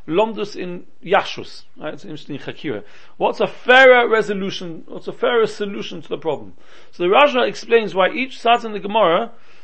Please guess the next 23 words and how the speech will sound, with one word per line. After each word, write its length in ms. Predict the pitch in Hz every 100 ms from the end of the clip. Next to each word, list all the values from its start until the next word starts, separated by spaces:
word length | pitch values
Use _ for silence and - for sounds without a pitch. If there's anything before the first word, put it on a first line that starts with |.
| -
thinks 300 | 196 196 165
their 200 | 208 226
tzad 260 | - 185
is 120 | 160 -
fairer. 380 | 151 113 92 - - -
Says 260 | - 208
the 60 | 180
Rashba, 520 | 170 233 165 147 147 - - - - - - - - - - - -
Ubika 240 | 151 220 -
takan 300 | 226 233 233
tepligi, 380 | 190 226 143
the 100 | 131
ma'oma, 540 | 180 262 202 165 156 - - -
dinach 380 | - 277 240 -
de 100 | 160
chalukah 480 | - 156 170 - 147
zmanim 720 | 127 143 147 151 147 151 104
yuduim, 500 | 160 151 147 143 147 - - -
adifa 520 | 147 123 - - 185
leile 260 | 170 165 151
nitzvah, 680 | 151 147 143 - 139 190 - - -
mishum 300 | 143 156 139
zahodro 640 | 147 202 - 240 143 98